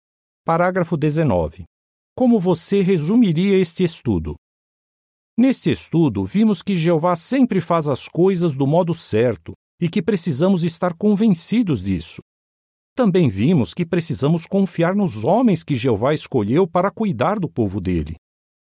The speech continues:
Assim, nunca se esqueça das palavras que Jeová inspirou o profeta Isaías a escrever: "Sua força estará em permanecer em calmos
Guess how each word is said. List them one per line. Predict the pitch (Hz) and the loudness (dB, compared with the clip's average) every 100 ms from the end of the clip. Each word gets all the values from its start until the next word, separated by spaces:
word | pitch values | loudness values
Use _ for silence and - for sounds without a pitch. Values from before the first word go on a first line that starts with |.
| _ _ - | _ _ -8
Assim, | 117 - - 131 90 - _ - | -6 -4 -2 0 -2 -6 _ 0
nunca | 208 254 226 | 4 4 2
se | - 202 | -2 -4
esqueça | 170 - 170 190 - 120 | -4 -4 -2 0 0 0
das | 156 170 | -2 -2
palavras | - 180 131 196 233 214 - | -2 -2 0 0 0 -2 -2
que | 190 | -2
Jeová | 151 156 151 202 | 0 0 2 0
inspirou | 196 - 180 147 214 | 0 0 0 2 2
o | 196 | 2
profeta | 196 170 - 233 233 | 0 0 0 -4 0
Isaías | 202 151 156 196 165 | -2 2 2 2 2
a | 170 | 0
escrever: | 165 180 123 101 92 78 - _ _ _ _ | 0 0 0 2 0 -2 -12 _ _ _ _
"Sua | - - 240 196 | -8 -2 0 0
força | - - 175 196 131 - 104 - | -2 0 4 4 2 -2 -4 -4
estará | 185 104 - 196 180 220 | -2 -2 0 0 2 2
em | 214 | 2
permanecer | 214 202 202 190 - 190 | 2 4 4 2 2 0
em | 202 180 | 2 0
calmos | - 160 165 110 90 - | 0 2 2 2 -2 -10